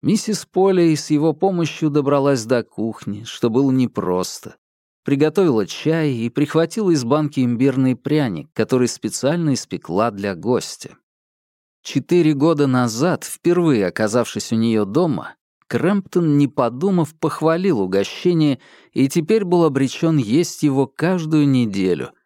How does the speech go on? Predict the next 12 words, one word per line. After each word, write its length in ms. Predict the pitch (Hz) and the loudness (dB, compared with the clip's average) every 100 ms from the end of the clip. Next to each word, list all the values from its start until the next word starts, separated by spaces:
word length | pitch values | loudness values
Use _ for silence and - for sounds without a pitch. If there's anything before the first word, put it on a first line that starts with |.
| _ _ - | _ _ -8
так 160 | 113 | -6
как 180 | 120 117 | -4 0
не 140 | 131 | 2
мог 300 | 127 95 - | 2 -2 -4
признаться, 580 | - 104 104 131 135 - | -4 -4 0 0 -2 -6
что 200 | - 120 | -6 -6
терпеть 640 | - 123 123 - 95 78 | 0 -2 -2 -4 -6 -6
не 140 | 85 80 | -6 -6
может 480 | 82 113 107 - - | -2 -2 -2 -6 -4
пряники. 680 | 110 92 65 - - - - _ _ _ _ _ _ | -4 -4 -8 -18 -20 -20 -20 _ _ _ _ _ _
Зато 320 | 80 90 107 | -6 -4 -4
чай, 500 | 92 - 151 175 - | -4 -4 -2 -2 -2